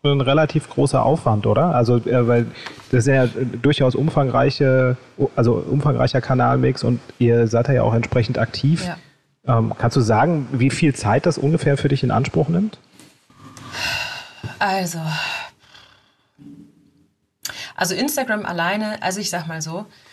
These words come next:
Speaker 2: ähm, also was sehr viel Zeit nimmt, ist natürlich Content, Content zu produzieren. Ähm,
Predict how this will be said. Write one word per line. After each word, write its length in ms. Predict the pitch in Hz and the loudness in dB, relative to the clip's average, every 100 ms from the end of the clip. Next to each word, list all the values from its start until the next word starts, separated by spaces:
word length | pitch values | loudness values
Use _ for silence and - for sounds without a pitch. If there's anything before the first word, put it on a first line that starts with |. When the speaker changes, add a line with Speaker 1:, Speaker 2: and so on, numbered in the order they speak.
| - - | -20 -4
Speaker 2:
ähm, 580 | 180 170 170 165 160 156 - _ _ _ _ _ _ _ _ _ _ - | 0 2 2 0 0 -4 -8 _ _ _ _ _ _ _ _ _ _ -6
also 260 | 180 180 | -4 -2
was 340 | 165 170 - - | 0 -2 -4 -12
sehr 280 | 147 160 160 | -6 -2 -2
viel 180 | 190 180 | -4 -6
Zeit 280 | - 196 | -2 -2
nimmt, 160 | 202 190 | -2 -6
ist 160 | - 175 | -4 -4
natürlich 400 | 156 147 143 - | -4 -6 -8 -4
Content, 460 | 165 180 220 220 | -2 -2 0 -2
Content 360 | - 190 185 180 | -2 -4 -2 -4
zu 100 | 170 | -6
produzieren. 640 | - 156 151 - 190 269 - _ _ - - - - - - - - - - _ - | -8 -6 -6 -4 -2 -2 -4 _ _ -20 -20 -20 -20 -20 -20 -20 -20 -20 -20 _ 0
Ähm, 540 | 190 190 190 190 185 | 2 4 4 2 0